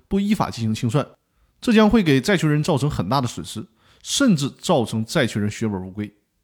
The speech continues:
所以说，公司清算是不是顺利的结束，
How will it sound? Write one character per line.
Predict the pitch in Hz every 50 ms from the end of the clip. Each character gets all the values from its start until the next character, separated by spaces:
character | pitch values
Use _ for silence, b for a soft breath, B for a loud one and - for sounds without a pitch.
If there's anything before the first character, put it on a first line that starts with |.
| _ _ _
所 | - - 147
以 | 143
说， | 139 165 160 - B B B B B B B
公 | - 240 233 226 220
司 | - - 226
清 | 190 - - - 214 220
算 | 202 240 226 202 180
是 | - - - 247
不 | 185
是 | 160 - 175
顺 | 156 - - 202
利 | 180 180
的 | 139 131
结 | - - 123
束， | 135 -